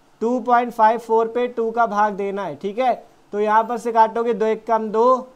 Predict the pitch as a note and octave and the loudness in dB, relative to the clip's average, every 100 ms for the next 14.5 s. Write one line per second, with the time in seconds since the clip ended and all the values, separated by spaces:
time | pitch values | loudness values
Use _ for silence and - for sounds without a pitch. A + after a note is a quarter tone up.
0 | _ E3+ F3 G3 F#3+ A3 A#3 A3+ A#3+ G#3 | _ -12 -10 -8 -6 -2 -2 0 -2 -2
1 | G#3 G#3 G#3+ G#3+ G#3 G#3 A3+ A#3+ A#3 _ | -4 -4 -6 -8 -2 4 4 2 -4 _
2 | - G3 A3 A3+ A#3+ G#3 G3+ G3+ G3+ G3+ | -4 -2 0 -2 -2 -4 -6 -8 -8 -8
3 | G3 E3+ D#3+ G3+ G#3 A3+ A3+ A#3 A3+ F#3 | -6 -6 -4 -4 -4 -6 -6 -8 -6 -6
4 | D#3+ C#3+ B2+ B2 _ _ _ - G3+ G3+ | -8 -10 -14 -18 _ _ _ -8 -8 -4
5 | A#3 B3 B3 A#3 A3+ A3+ A3 G#3+ A3+ A3+ | -6 -4 -4 -2 0 0 0 -2 0 2
6 | A3 A3 G#3+ G#3 G#3 G3+ A3+ F#3+ G3+ A3 | 0 0 -2 0 -2 0 -2 -2 -4 -2
7 | A#3 A3 G#3+ A3 - G#3+ A3 - G3 F#3+ | -2 -2 -4 -4 -6 -6 -6 -8 -8 -8
8 | F#3+ G3 G#3 A#3+ A#3+ - _ _ D3+ F#3+ | -8 -6 -4 -4 -6 -12 _ _ -6 -6
9 | G3 A#3+ A#3+ A#3+ G3 A3 A3+ G#3 G#3+ G#3+ | -4 -4 -4 -4 -2 -2 -4 -6 -6 -6
10 | G3+ A3 A#3 A#3 G#3+ G#3 G#3 A#3+ B3+ - | -6 -4 -2 -4 -4 -4 -2 -2 -2 -10
11 | _ - G3 A3 A3+ A3 A3+ A3+ A3+ A3 | _ 0 2 2 0 -2 -4 0 0 0
12 | G#3+ A3 A3 A3+ G#3+ G#3+ G3+ G3+ G3 F#3+ | -2 -8 -6 -6 -4 -4 -4 -4 -4 -4
13 | F#3+ G3 F#3+ F3 F#3 F3+ F3+ G#3 F#3+ E3 | -4 -8 -10 -8 -6 -2 -2 -4 -6 -10
14 | E3 G#3+ G#3 - C3+ | -8 -6 -6 -8 -18